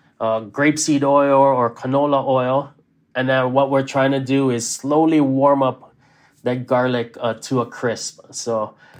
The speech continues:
uh, the microwave is amazing for that, where you can control it in these, you know, twenty-second, thirty-second intervals and watch the garlic kinda crisp and get golden brown.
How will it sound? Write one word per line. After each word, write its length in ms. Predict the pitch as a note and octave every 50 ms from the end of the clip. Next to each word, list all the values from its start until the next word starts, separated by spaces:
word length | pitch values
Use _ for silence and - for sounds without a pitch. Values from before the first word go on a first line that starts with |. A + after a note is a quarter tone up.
| - _ -
uh, 120 | A2 A2+
the 100 | A2 A#2+
microwave 580 | A#2+ B2 C3 C3 C3 C#3+ C3+ C3+ C3+ C3 B2+ A#2+
is 100 | - B2+
amazing 460 | B2+ B2+ B2+ B2+ C3+ C3 C#3 B2+ B2
for 160 | - B2+ A#2+
that, 280 | A#2 A2+ A2 G#2+ - -
where 160 | A2+ A#2 A#2+
you 160 | A#2 A#2+ A#2+
can 300 | A#2 - B2 A#2 A2+ A2
control 500 | - - C#3 C3+ B2+ - - C#3+ C3+ C3
it 160 | C3 B2+ B2+ -
in 160 | B2 B2 A#2+
these, 360 | A#2+ A#2+ A#2 A2 - - - - - _ _ _ _ _ -
you 120 | A2+ A2+
know, 220 | A#2+ A#2 A2+ - _ _ _ _ _ _ _ _ _ _ _ _ _ _ -
twenty-second, 720 | - - C3+ C3+ C3+ B2+ A#2+ - B2+ A#2+ A#2+ - C3 B2 -
thirty-second 600 | - C3+ C3+ C3 B2 - - B2 A#2+ - B2 A2+
intervals 640 | B2 B2+ C3 C3 A2+ B2+ B2 A#2+ A#2 A2+ - - _ _ _ _ _ _
and 220 | - B2+ B2+ B2+ A#2+
watch 680 | B2+ B2 B2+ B2+ - - - - - - - - _ _ _ _ _ _ _ _ -
the 80 | C3
garlic 400 | B2 A2 C3 C3 C3 C3 - -
kinda 240 | - - C3+ B2+ B2+
crisp 680 | - - - - D#3+ E3 D#3+ D#3+ - - - - _ -
and 140 | B2 A#2+ A#2
get 220 | B2 B2 A#2 A#2 -
golden 380 | - B2+ B2+ A#2+ B2 A#2+ A2+
brown. 540 | - B2 A#2+ A#2 B2 C#3 C#3+ C#3+ C#3 C#3